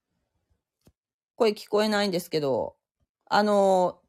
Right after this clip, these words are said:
マイクに車線が入ってませんか？一番下、なんか触って、マイクにこう斜めの線が入ってたら、マイクがオフなので、えー、声が聞こえないんですけど、今、もぐちゃんいるはずなんですよね。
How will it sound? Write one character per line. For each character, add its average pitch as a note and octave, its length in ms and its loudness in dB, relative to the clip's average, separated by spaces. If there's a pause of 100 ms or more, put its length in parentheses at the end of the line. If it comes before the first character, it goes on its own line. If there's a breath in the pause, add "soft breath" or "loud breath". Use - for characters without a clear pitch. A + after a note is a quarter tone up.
(100)
マ D4 180 4
イ F4+ 60 0
ク C#4 100 0
に A3 100 0
車 A#3 160 4
線 D#4 220 4
が D#4+ 80 4
入 E4+ 120 4
っ F4 40 -8
て B3 100 2
ま A3 100 0
せ G3+ 160 -2
ん C#3 80 -8
か？ C#3 260 0
一 F#3+ 200 -6
番 G#3+ 180 2
下、 G#3 180 -2
な G#3+ 140 0
ん A#3 60 -4
か A3 60 -4
触 G#3+ 260 4
っ A#3 160 -2
て、 A#3 260 4
マ A3+ 200 2
イ C#4+ 100 0
ク F#3+ 100 -2
に F#3+ 300 -2
こ E3 140 -4
う D#3 40 -2
斜 G#3 260 0
め D4 120 2
の A#3 100 0
線 F#3 220 -4
が F3 60 -6
入 F3+ 120 -2
っ F3 40 -14
て F3 120 -6
た C#3+ 120 -2
ら、 D#3 320 2 (320 soft breath)
マ A3+ 160 0
イ A#3 60 -2
ク D#3+ 120 -10
が C#3 120 2
オ F3+ 60 2
フ A#3 140 -4
な E3+ 120 0
の C3 120 -4
で、 D3 340 2 (760)
え D3+ 180 0
ー、 D#3 80 -10
声 F3+ 180 -2
が E3 80 0
聞 - 140 -16
こ E3 120 0
え E3 40 0
な D#3+ 140 -4
い D3+ 40 -4
ん - 20 -6
で A#2 80 -6
す - 60 -12
け B2 100 -6
ど、 C3+ 320 -2
今、 A3 200 0
も F#3+ 240 2
ぐ B3+ 100 2
ち - 60 -4
ゃ F3+ 40 2
ん D#3 60 -2
い G3+ 100 0
る C4 120 2
は D4 160 2
ず C#4 80 -4
な C4+ 140 2
ん A3 60 -2
で E3 60 -2
す E3 140 -6
よ B2+ 100 -4
ね。 A#2+ 460 -10